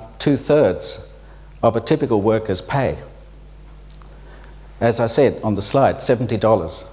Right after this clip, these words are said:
for ten liters you need to survive on. So O'Connor proposed a five hundred and thirty kilometre pipeline from near Perth to the Coolgardie goldfields. It was to be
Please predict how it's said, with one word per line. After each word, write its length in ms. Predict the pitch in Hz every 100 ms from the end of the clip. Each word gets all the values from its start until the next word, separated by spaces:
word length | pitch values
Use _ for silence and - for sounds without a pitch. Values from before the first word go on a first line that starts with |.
| -
for 60 |
ten 260 | 92 - 104
liters 480 | 101 117 71 76 - - - - -
you 100 | 101
need 220 | 101 95
to 40 |
survive 440 | - 101 104 117 73
on. 160 | 71 - - - - - - - - - - - - -
So 260 | - - 151
O'Connor 420 | 135 - 196 226
proposed 800 | 135 113 - 139 92 101 110 -
a 60 | 110
five 380 | - 143 147 151
hundred 280 | 135 117 107
and 100 | 113
thirty 300 | 123 113 104
kilometre 520 | - 107 101 92 95
pipeline 560 | - 107 110 92 78 76 - - - - -
from 260 | 120 107
near 200 | 127 160
Perth 480 | - 127 107 107 -
to 100 | 160
the 80 | 104
Coolgardie 580 | - 113 104 95 92 87
goldfields. 720 | 90 95 85 71 - - - - - - - - - - - - - -
It 100 | 123
was 240 | 123 131 131
to 120 | 139
be 400 | 123 120 110 -